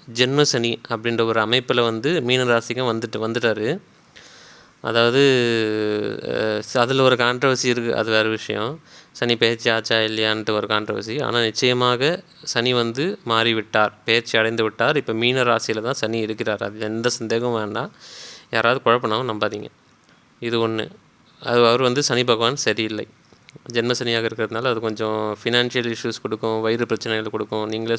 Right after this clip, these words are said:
சோம்பேறித்தனமா இருப்பீங்க, ரொம்ப நேரம் தூங்குவீங்க காலையில. So, இந்த மாதிரிலாம் இருக்கிறது. குரு பகவானாவது நல்லா இருக்காரா அப்படின்னு வந்து கேட்டிங்கன்னா, of course, மூணுலேருந்து, மூணுல இருந்த குருவுக்கு, குருவுக்கு நாலுல இருக்கிற குரு எவ்வளவோ மேல்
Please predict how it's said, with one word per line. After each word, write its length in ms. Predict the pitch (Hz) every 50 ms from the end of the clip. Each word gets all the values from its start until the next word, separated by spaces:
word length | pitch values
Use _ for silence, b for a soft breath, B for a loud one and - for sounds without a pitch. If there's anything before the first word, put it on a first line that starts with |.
| -
சோம்பேறித்தனமா 560 | - 113 113 113 113 110 107 110 107 107 107 107 107
இருப்பீங்க, 340 | 104 - 107 107 104 104 107
ரொம்ப 200 | 107 110 113 110
நேரம் 280 | 110 110 113 110 113 -
தூங்குவீங்க 460 | 120 113 113 113 110 110 107 107 107
காலையில. 560 | - - 107 104 107 107 104 107 107 104 - B B B B B B B B B B
So, 180 | - - 123 113
இந்த 140 | 110 110
மாதிரிலாம் 360 | 110 107 107 107 107 107 107 110
இருக்கிறது. 500 | 107 110 - 107 107 104 107 113 202 - _ _ b b b b b b b b b - 127
குரு 240 | 127 135 151 170 165
பகவானாவது 1000 | 160 165 151 147 143 139 131 127 127 123 120 123 123 131 147 160 170 - - -
நல்லா 300 | 120 123 120 120 123 120
இருக்காரா 320 | 120 113 120 113 117 117 113
அப்படின்னு 280 | 110 113 120 113 113 110
வந்து 100 | 110 117
கேட்டிங்கன்னா, 440 | 113 113 107 107 107 110 131 175 185 170 - _ _ -
of 160 | - 127 - - -
course, 180 | 143 135 - 127 123 123
மூணுலேருந்து, 640 | 131 147 160 165 165 156 151 151 147 147 147 160 175 190 196 - - - _ _ _ -
மூணுல 440 | 131 139 151 160 160 156 156 151
இருந்த 220 | 147 139 135 131 135
குருவுக்கு, 400 | 127 131 135 143 143 135 - 127 139 135 127 123
குருவுக்கு 520 | 123 123 135 139 143 139 131 - 165 190
நாலுல 400 | 170 135 127 127 135 139 135 135
இருக்கிற 260 | 131 127 120 120 120
குரு 200 | 113 120 127 131
எவ்வளவோ 300 | 127 117 113 117 113 117
மேல் 360 | 113 113 110 110 110 107 107